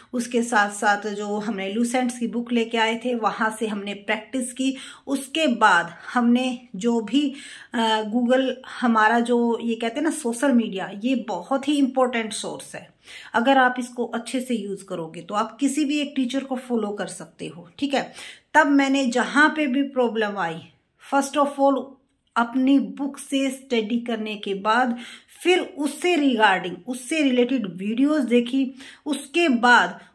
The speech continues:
उसके जो जो एमसीक्यूज़, एमसीक्यू प्रैक्टिस के लिए वीडियोज़ जो डाली जाती हैं वो देखी। उसके बाद हमने जो Google है वहाँ से जितने भी एमसीक्यू मिले प्रैक्टिस के लिए mostly, और उनसे प्रैक्टिस की,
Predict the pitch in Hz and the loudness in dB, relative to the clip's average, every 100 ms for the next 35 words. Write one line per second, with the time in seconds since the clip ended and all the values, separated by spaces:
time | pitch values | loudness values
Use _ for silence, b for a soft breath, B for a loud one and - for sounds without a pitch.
0 | - 277 - 311 294 233 294 285 320 277 | -4 -2 -2 0 2 2 2 4 4 4
1 | 262 269 - 262 240 180 - - _ _ | 2 -2 -4 -2 -2 -6 -12 -20 _ _
2 | _ _ _ - 247 240 277 277 277 277 | _ _ _ 0 0 2 0 0 0 0
3 | 254 - 269 - 254 254 247 240 233 262 | -2 -2 -4 0 0 2 2 2 2 0
4 | 233 208 220 214 214 220 220 247 226 214 | -2 -2 0 0 0 -2 -2 -2 -4 -6
5 | 196 247 294 262 254 269 262 B B B | -6 -2 0 0 0 -2 -2 B B B
6 | B 269 - 320 294 233 233 233 220 233 | B -6 -2 0 0 4 4 4 2 -4
7 | 214 214 226 240 B B 226 214 240 262 | -4 -6 -6 -10 B B 0 0 0 0
8 | 240 285 240 240 226 202 202 180 - 254 | 2 2 2 0 0 -2 -4 -4 2 4
9 | 269 269 - 240 240 202 - - 277 294 | 6 4 0 2 2 0 -6 -8 -2 2
10 | 302 254 247 240 240 240 247 233 202 208 | 2 2 2 2 0 -4 -2 -2 -2 -4
11 | 220 - 214 208 - 262 - 220 220 226 | -6 -4 -4 -4 -8 -6 -2 -2 0 -2
12 | 220 208 226 233 233 226 240 240 B B | -2 -2 -4 -4 -2 0 2 0 B B
13 | B B 226 233 214 - _ - 294 294 | B B 2 2 0 -8 _ 2 4 4
14 | - 285 285 240 208 - 185 - - | 4 -2 0 -2 -2 -4 -12 -12 -16